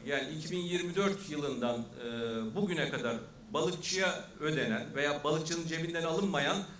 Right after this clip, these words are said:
para, yani güncellenmeden yaklaşık iki milyar T L'nin üzerinde balıkçıya sübvansiyon yapılmış.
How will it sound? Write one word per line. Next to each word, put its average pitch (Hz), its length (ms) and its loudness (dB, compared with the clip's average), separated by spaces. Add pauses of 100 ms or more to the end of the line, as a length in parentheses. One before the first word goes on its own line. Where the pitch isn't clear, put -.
(220)
para, 196 440 2 (580)
yani - 120 -12 (100)
güncellenmeden 185 800 6
yaklaşık 185 580 2 (580)
iki 202 720 2
milyar 185 480 4 (680)
T 180 240 2
L'nin 180 320 2
üzerinde 165 640 4
balıkçıya 170 460 0
sübvansiyon 165 520 -2
yapılmış. - 600 -4